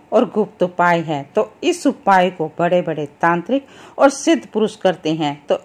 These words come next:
इस उपाय को मेरे गुरुजी ने मुझे बताया था, जिसको कि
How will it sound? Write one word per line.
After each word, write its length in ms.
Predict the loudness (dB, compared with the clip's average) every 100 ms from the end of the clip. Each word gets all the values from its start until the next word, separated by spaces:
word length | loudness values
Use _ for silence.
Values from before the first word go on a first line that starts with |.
| -2
इस 240 | -2 0
उपाय 360 | -2 2 2 2
को 260 | 0 -2 -2 -4
मेरे 260 | 0 0
गुरुजी 540 | 0 -2 0 0 4 4
ने 140 | 4
मुझे 400 | 0 -4 -4 -4
बताया 480 | -2 -4 0 0 0
था, 380 | 0 -2 -2 -4 -12
जिसको 500 | -2 0 0 4 2
कि 240 | 2 -6